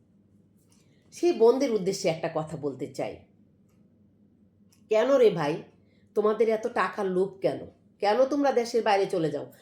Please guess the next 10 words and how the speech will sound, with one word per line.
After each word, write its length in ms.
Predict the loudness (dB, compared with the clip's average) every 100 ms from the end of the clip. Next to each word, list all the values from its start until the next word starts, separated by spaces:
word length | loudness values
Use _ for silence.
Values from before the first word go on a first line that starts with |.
| -20 _
তোমার 260 | -2 0 0
মা, 440 | 0 2 4 4 0
তোমার 220 | -2 -2
সন্তান, 800 | -4 -6 -4 -4 2 2 2 -4 -12 -6
তাদেরকে 400 | -4 -4 -4 -6
বুকে 340 | -6 0 2
নিয়ে 200 | 2 0
বাংলাদেশের 600 | -2 -2 -2 -4 -6 -4
মাটিতে 400 | -4 -4 -4 -6
থাকো, 400 | -6 -8 -8